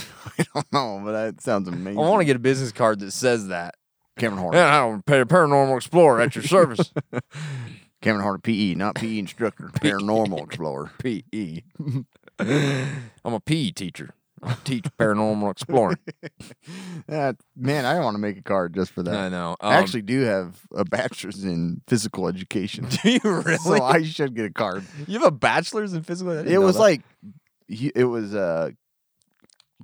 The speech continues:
Speaker 1: kinesiology and
Speaker 2: Oh.
Speaker 1: P E, and that's what I got. Um,
Speaker 2: Interesting.
Speaker 1: That's what I got in P E.
Speaker 2: <laughs>
Speaker 1: That's what I
Speaker 2: That's
Speaker 1: got
Speaker 2: what
Speaker 1: in the medical school.
Speaker 2: <laughs> That's how I got
Speaker 1: Medical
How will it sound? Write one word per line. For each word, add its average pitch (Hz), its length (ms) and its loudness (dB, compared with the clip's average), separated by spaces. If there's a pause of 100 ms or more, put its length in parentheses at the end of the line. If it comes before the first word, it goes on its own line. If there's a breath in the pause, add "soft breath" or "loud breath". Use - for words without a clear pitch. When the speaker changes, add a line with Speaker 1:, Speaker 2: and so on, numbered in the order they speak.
(140)
Speaker 1:
kinesiology 107 1120 0
and 87 140 0
Speaker 2:
Oh. 98 280 -2
Speaker 1:
P 92 360 -4
E, 85 40 0
and 85 80 0
that's - 440 -4
what - 180 -8
I 76 80 -6
got. 73 340 -4 (180)
Um, 90 160 -4
Speaker 2:
Interesting. 80 480 -12 (180)
Speaker 1:
That's 104 220 -2
what 101 140 -2
I 95 40 -2
got 98 240 -6
in 95 160 -10
P 127 80 -8
E. 104 400 -10
Speaker 2:
<laughs> - 60 -14
Speaker 1:
That's 175 160 0
what - 20 -4
I 147 40 0
Speaker 2:
That's 135 100 0
Speaker 1:
got 160 120 4
Speaker 2:
what 160 80 4
Speaker 1:
in 165 80 0
the 165 60 -2
medical 104 400 -2
school. - 360 -2
Speaker 2:
<laughs> - 20 -12
That's 135 320 -4
how 127 60 0
I 131 40 4
got 127 60 4
Speaker 1:
Medical 127 380 0